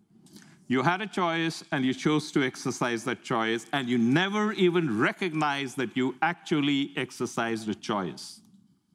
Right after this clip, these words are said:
The reason you exercised the choice you did is because of the mental chatter you entertain and the mental models you hold.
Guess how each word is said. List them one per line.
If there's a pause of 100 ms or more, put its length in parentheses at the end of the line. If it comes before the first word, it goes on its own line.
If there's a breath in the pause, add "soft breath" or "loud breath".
(800 loud breath)
The
reason
you
exercised
the
choice
you
did
is
because
of
the
mental
chatter
you
entertain
and
the
mental
models
you
hold.